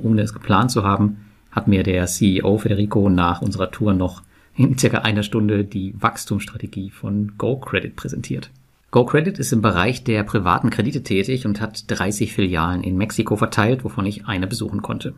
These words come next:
und hat bereits fünfundvierzigtausend Kredite vergeben.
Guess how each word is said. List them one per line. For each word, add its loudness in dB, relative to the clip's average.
und 0
hat -4
bereits -2
fünfundvierzigtausend -2
Kredite -6
vergeben. -12